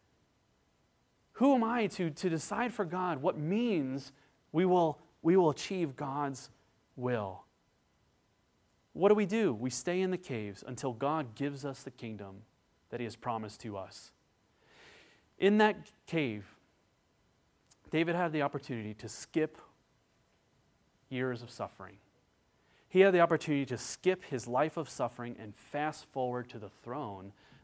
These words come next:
that God had promised to him. But it was not God's way, so it wasn't David's way. Imagine this. Imagine the kind of focus and faith you would have to have to be David in this moment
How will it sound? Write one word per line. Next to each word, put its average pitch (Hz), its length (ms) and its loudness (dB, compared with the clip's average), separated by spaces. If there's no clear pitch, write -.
that 117 140 -10
God 107 240 -6
had 104 140 -14
promised 101 360 -10
to 98 60 -14
him. 92 240 -16
But 135 140 2
it 110 80 -2
was 151 360 2
not 135 280 -2
God's 117 260 -6
way, 98 520 -8
so 107 180 -8
it 90 60 -10
wasn't 104 300 -12
David's 95 360 -16
way. 101 260 -18
Imagine 175 380 -4
this. - 400 -12
Imagine 165 480 -4
the 139 80 -6
kind 139 320 -8
of 120 60 -8
focus 139 480 -6
and 143 140 -8
faith 101 300 -8
you 107 100 -12
would 98 100 -12
have 127 260 -10
to 123 80 -14
have 101 280 -14
to 113 100 -8
be 139 200 -2
David 127 340 -4
in 120 80 -6
this 123 180 -10
moment 92 340 -14